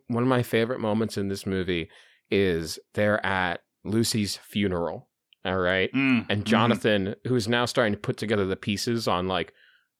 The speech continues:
Speaker 1: how he, who he has gotten away from and what's going on, turns
Speaker 2: Yeah.
Speaker 1: around very briefly, and our guy looks pretty dang good when
Speaker 2: Yeah.
Speaker 1: he's at the funeral. He's, like,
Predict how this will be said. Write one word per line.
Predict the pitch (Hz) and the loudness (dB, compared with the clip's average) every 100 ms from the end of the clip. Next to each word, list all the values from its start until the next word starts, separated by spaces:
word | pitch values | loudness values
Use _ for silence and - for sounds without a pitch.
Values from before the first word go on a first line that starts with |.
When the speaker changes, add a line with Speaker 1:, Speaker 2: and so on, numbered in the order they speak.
| _ | _
Speaker 1:
how | - - 107 98 | -10 0 0 2
he, | 110 107 101 | 0 -2 2
who | 160 | 4
he | 127 139 | 4 4
has | 110 | 2
gotten | - 107 - | 2 0 0
away | 98 95 98 | -4 0 0
from | - 95 95 | 0 -2 -2
and | 92 | -2
what's | 92 - | -4 -4
going | 107 98 90 | -2 0 0
on, | 92 92 101 120 - - - _ | 0 2 2 0 -6 -20 -20 _
turns | - 123 117 113 | -2 2 2 2
Speaker 2:
Yeah. | 104 | 2
Speaker 1:
around | 101 107 101 | 2 2 2
very | 104 95 | 2 2
briefly, | 101 104 - 120 107 | 0 -2 0 0 2
and | 85 - _ _ _ _ _ _ _ _ | -2 -6 _ _ _ _ _ _ _ _
our | 190 | -6
guy | 214 175 104 | 0 2 4
looks | 101 90 - | 2 0 -4
pretty | - - 143 170 101 | -10 -2 0 2 0
dang | 101 104 101 85 - | 0 0 -2 -4 -2
good | 87 85 71 64 - _ _ - | 0 2 0 -4 -14 _ _ -4
when | 95 | 0
Speaker 2:
Yeah. | 107 | 0
Speaker 1:
he's | 107 | 0
at | 110 101 - | 0 0 -2
the | |
funeral. | 87 92 95 92 87 67 | -4 -2 -2 0 0 0
He's, | 127 117 | -2 2
like, | 123 90 | 2 2